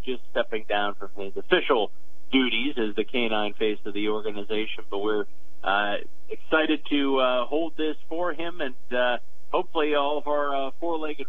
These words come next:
friends out there can join us at the ballpark. Of course, everybody can bring their dog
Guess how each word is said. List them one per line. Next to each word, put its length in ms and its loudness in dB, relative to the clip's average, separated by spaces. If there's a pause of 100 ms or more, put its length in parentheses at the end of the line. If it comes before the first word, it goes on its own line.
friends 260 -2
out 260 0
there 220 2
can 240 -2
join 320 0
us 140 0
at 80 -2
the 80 -2
ballpark. 480 0
Of 80 -2
course, 180 -2
everybody 460 0
can 240 -2
bring 180 -2
their 120 -2
dog 360 0